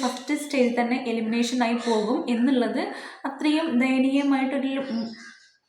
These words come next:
അത്രയും ദയനീയമായിട്ടുള്ളൊരു മുഖഭാവത്തോട് കൂടിയിട്ട് വന്നിട്ട് പറയുകയാണ്,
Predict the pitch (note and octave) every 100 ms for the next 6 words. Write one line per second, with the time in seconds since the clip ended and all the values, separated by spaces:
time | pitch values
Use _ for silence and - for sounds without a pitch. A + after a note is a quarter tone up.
0 | _ - B3 - D4+ D4+ E4+ C#4+ B3+ B3+
1 | C#4 D4 C#4+ C#4 C#4 C#4 C4 B3 A#3 A#3
2 | A#3 A#3+ A#3+ A#3+ B3+ A#3+ A#3 A#3 G#3+ G3+
3 | C#4 F#4 - - - - - G#3 A#3 A3+
4 | G#3